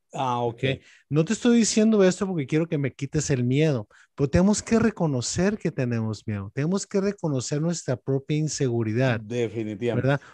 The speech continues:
Speaker 2: Porque si
Speaker 1: Ujú.
Speaker 2: no, los niños reconocen nuestra inseguridad y se convierte como un botón que están apachurrando todo el tiempo, ¿me entiendes? ¿Por qué? Porque cuando tú te sientes inseguro,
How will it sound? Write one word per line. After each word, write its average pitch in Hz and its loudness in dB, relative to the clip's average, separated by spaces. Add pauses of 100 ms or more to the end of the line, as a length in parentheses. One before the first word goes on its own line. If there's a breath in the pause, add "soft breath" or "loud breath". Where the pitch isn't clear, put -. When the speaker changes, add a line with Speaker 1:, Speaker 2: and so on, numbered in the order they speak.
(120)
Speaker 2:
Porque 147 0
si 160 2
Speaker 1:
Ujú. 160 6
Speaker 2:
no, 196 6
los 151 0
niños 180 0
reconocen 180 0
nuestra 190 0
inseguridad 143 2
y 170 -2
se 160 -10
convierte 143 -6
como 151 0
un 165 0
botón 156 0 (280)
que - -6
están 147 2
apachurrando 135 0
todo 135 0
el 131 -4
tiempo, 123 -2
¿me 104 -6
entiendes? 117 -10 (500 loud breath)
¿Por 151 -2
qué? 214 4
Porque 202 2
cuando 143 4
tú 180 -2
te 220 2
sientes 202 0
inseguro, 185 2